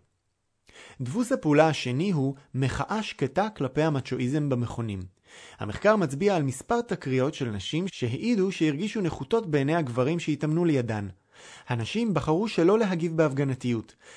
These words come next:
לדוגמה, אישה מסוימת כתבה הערה אנטי-שוביניסטית על פוסטר גברי מאוד שנתלה באזור הרמת המשקולות, אזור שנתפס מגדרית כגברי.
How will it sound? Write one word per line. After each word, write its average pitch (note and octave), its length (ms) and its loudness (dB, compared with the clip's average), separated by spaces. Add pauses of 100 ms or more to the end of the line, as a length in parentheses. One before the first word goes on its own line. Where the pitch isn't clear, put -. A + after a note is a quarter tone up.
(140)
לדוגמה, C3+ 440 2 (260)
אישה G3 240 0
מסוימת F#3 580 -2
כתבה C3+ 500 0
הערה D3 440 0
אנטי-שוביניסטית D#3+ 920 -4
על C3+ 120 0
פוסטר F3 540 -2
גברי C3 420 0
מאוד D#3 320 0 (180)
שנתלה C#3 500 -2
באזור D#3 400 2
הרמת B2 340 -2
המשקולות, B2 560 -2 (340)
אזור D3+ 240 2
שנתפס D3+ 540 -2
מגדרית B2+ 600 -2
כגברי. A2+ 500 -2